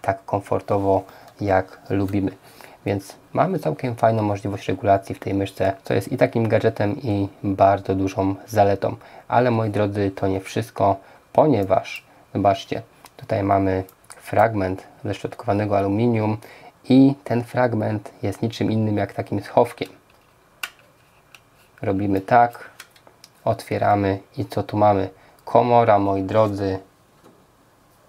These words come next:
na ciężarki, dodatkowe obciążenia. Jest ich pięć, każdy ma cztery i pół grama. I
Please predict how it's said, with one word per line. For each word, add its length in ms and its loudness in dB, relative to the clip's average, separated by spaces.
na 420 0
ciężarki, 600 4
dodatkowe 500 -2
obciążenia. 640 -2
Jest 240 -4
ich 160 -12
pięć, 540 -2
każdy 320 0
ma 180 -2
cztery 300 -2
i 60 -4
pół 200 -8
grama. 460 2
I 300 6